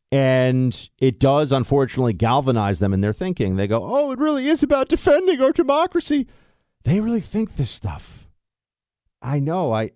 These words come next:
I was hoping that they weren't so absurd, but they are. And that was reflected in the way the midterm elections worked, because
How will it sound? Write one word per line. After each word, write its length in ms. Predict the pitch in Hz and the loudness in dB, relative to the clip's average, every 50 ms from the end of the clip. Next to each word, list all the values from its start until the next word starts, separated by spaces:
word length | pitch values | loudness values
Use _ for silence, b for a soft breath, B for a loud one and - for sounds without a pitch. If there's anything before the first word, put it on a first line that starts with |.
| _ | _
I 440 | 110 120 120 120 120 117 117 113 - - _ _ _ _ _ _ _ _ _ _ _ _ | -6 -4 -2 -2 0 -2 -2 -4 -6 -12 _ _ _ _ _ _ _ _ _ _ _ _
was 220 | - 120 135 127 107 | -8 -6 -6 -6 -6
hoping 800 | - 120 170 190 208 - 156 131 113 104 101 98 98 92 - _ _ _ _ _ _ _ _ _ _ _ _ | -4 -2 -2 -2 -2 -2 -2 -2 -2 -2 -2 -4 -6 -8 -10 _ _ _ _ _ _ _ _ _ _ _ _
that 160 | - 131 - | -2 -2 0
they 100 | 131 120 | 0 -2
weren't 320 | 113 117 131 131 123 117 | 0 0 0 -2 -2 -4
so 320 | - - 127 120 113 107 104 | -4 -4 -2 -2 -2 -2 -2
absurd, 840 | 101 90 - - - - - 214 214 202 190 151 127 127 123 120 - _ _ _ _ _ _ _ _ _ _ _ _ _ | -4 -6 -8 -14 -16 -10 -4 -2 -2 0 0 0 0 0 -2 -4 -8 _ _ _ _ _ _ _ _ _ _ _ _ _
but 220 | - 143 143 - _ | -4 -4 -4 -4 _
they 200 | - 135 127 127 | -2 0 0 2
are. 540 | 135 156 170 147 104 82 - - - 104 - _ _ _ _ _ _ _ _ _ _ _ | 2 2 0 0 -2 -4 -6 -10 -14 -16 -18 _ _ _ _ _ _ _ _ _ _ _
And 180 | 120 123 123 135 | -2 0 0 0
that 180 | 143 143 95 | -2 -4 -4
was 160 | 131 120 107 | -6 -6 -6
reflected 540 | 120 110 - - 113 113 - - 113 104 98 | -6 -8 -4 -4 -4 -4 -2 0 0 0 0
in 180 | 101 - 104 104 | 2 0 0 2
the 80 | 101 | 2
way 440 | 95 98 101 101 101 98 98 98 95 | 2 2 2 2 2 2 2 0 0
the 180 | - 92 95 92 | 0 0 0 2
midterm 340 | 92 98 87 - 107 101 98 | 2 2 2 2 2 2 2
elections 580 | 98 113 143 180 - - - 107 95 90 80 | 2 2 0 -2 -4 -4 -2 0 0 0 -2
worked, 380 | 85 90 92 90 85 - _ _ | -2 -2 -2 -2 -4 -6 _ _
because 540 | 101 95 - 113 104 104 101 95 - - | -10 -8 -4 -2 -2 -2 -2 -4 -8 -14